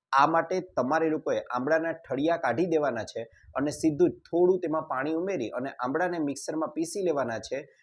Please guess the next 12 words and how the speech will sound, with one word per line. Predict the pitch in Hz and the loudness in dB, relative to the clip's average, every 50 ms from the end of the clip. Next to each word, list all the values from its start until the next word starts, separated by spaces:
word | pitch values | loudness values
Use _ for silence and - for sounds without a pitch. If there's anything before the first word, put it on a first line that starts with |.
| _ _ - | _ _ -4
અને | 139 151 160 | -2 -2 -2
જો | 127 131 151 | 0 0 -2
તમને | 160 156 151 147 151 | -2 -2 -4 -6 -6
ટેસ્ટમાં | 135 - - 156 160 156 - - 165 160 139 | -6 -6 -6 -6 -6 -6 -8 -6 -4 -2 -2
વધારો | 113 113 101 131 147 160 165 | -2 0 0 0 2 2 2
કરવો | 165 165 151 170 185 175 | 2 0 0 0 0 0
હોય | 151 139 139 117 | 0 0 -2 -2
તો | - 135 110 | -2 -4 -6
મધ | 95 98 101 113 135 160 - 185 | -6 -4 0 4 4 4 4 2
અને | 196 - 127 123 131 | -2 -4 -4 -4 -6
સંચળ | 127 - 139 123 127 123 156 151 | -4 -4 -6 -6 -4 -4 -2 -2
ઉમેરી | 165 185 196 170 110 101 95 - | -2 0 0 0 -2 -2 -4 -10